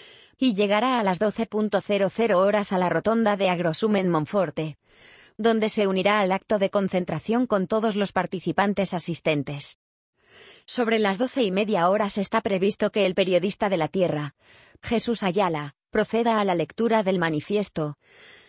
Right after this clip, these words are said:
y de paso a los parlamentos de los diferentes representantes de las organizaciones y entidades convocantes.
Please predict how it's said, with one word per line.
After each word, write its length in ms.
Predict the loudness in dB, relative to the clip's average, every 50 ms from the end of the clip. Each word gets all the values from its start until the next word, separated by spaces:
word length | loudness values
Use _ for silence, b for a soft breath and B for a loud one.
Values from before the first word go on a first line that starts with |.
| B B B B
y 140 | 0 2
de 120 | 2 2 2
paso 340 | 2 0 0 0 0 0 0
a 40 |
los 140 | 0 0 -2
parlamentos 720 | 0 -2 -2 0 0 0 0 0 0 0 0 0 0 0
de 80 | 0 0
los 160 | 0 0 0
diferentes 600 | -2 -4 -2 0 0 0 0 0 0 0 -2 -2
representantes 840 | -2 -4 -2 -4 -4 -2 -4 -2 0 0 0 0 0 0 0 0
de 100 | 0 0
las 160 | 0 0 0 -2
organizaciones 880 | -2 0 0 -2 -2 -2 -4 -6 -6 -4 -2 0 2 2 0 0 0
y 80 | 0 0
entidades 560 | 0 0 0 0 0 2 2 2 0 -2 -2
convocantes. 880 | -2 -2 0 0 0 -2 0 -2 -2 -2 -4 -6 -8 -8 -8 -10 -10 -12